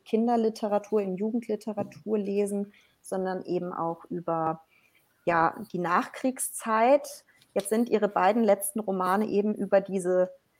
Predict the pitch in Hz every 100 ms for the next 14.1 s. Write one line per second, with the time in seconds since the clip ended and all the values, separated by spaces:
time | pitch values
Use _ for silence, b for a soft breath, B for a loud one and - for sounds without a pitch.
0 | _ 196 190 190 202 - - 196 220 233
1 | 185 185 208 220 202 190 - 214 233 220
2 | - - 226 247 269 269 - - - 208
3 | 208 196 202 - 208 208 - 196 196 -
4 | 185 175 165 165 214 - _ 220 214 -
5 | - - 196 196 196 b b b b b
6 | b - 196 190 190 190 190 _ _ _
7 | _ - 202 160 226 240 254 220 208 214
8 | 208 196 175 208 233 208 214 185 175 -
9 | _ 165 196 254 269 262 262 247 254 285
10 | 269 - 240 254 254 - 208 - 196 208
11 | 214 220 - 214 226 254 208 208 220 220
12 | 196 185 247 220 220 254 359 - - 285
13 | 285 - 220 220 269 277 285 - 247 240
14 | 247